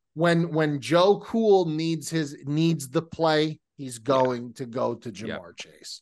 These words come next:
Speaker 1: And Ja'Marr Chase, but, you know, you think about that, Joe, and all those other players that you named, they're all great, a lot of mouths to feed, but at the same time,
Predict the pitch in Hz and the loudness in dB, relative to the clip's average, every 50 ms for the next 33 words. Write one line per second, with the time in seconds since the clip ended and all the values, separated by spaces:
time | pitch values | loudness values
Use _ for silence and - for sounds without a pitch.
0 | _ - 196 196 202 165 190 185 190 208 220 233 233 - - - 208 202 190 175 | _ -2 0 0 2 4 4 4 6 4 4 4 4 2 0 0 2 2 2 2
1 | 175 - - - _ _ _ _ _ _ _ _ _ _ _ _ _ _ _ _ | -2 -6 -10 -14 _ _ _ _ _ _ _ _ _ _ _ _ _ _ _ _
2 | _ _ _ _ _ 170 165 190 220 220 - 202 190 202 208 240 240 226 - 285 | _ _ _ _ _ -6 2 2 2 2 0 -4 -4 0 2 2 2 2 -2 -6
3 | 330 - _ _ 311 208 202 190 196 170 - 277 285 240 233 226 208 175 196 180 | -14 -20 _ _ -14 -8 -6 -6 -6 0 0 0 2 4 4 2 2 4 2 0
4 | 170 143 185 180 175 180 180 170 170 190 202 196 196 202 185 175 196 185 180 165 | 0 2 2 2 4 4 2 2 0 0 -2 -2 0 0 -2 -2 -2 -2 -2 -4
5 | - 190 208 202 185 170 170 175 151 156 160 175 190 196 185 165 170 170 170 175 | -4 -2 0 0 0 0 -2 -4 -4 -4 -4 -4 -4 -4 -2 -2 0 2 2 2
6 | 180 165 135 156 185 196 196 175 160 160 170 175 170 165 165 170 175 165 165 - | 2 0 -2 -4 -2 -2 -2 -2 -2 -2 -2 -2 -2 -4 -4 -6 -6 -8 -10 -14
7 | - - - 202 196 185 147 165 160 156 156 156 143 - 196 196 190 175 170 185 | -18 -18 -14 -12 -10 -6 -2 -2 -2 -2 -4 -6 -6 -4 -4 -2 -2 -4 -2 -2
8 | 202 220 202 175 160 | 0 2 2 0 -2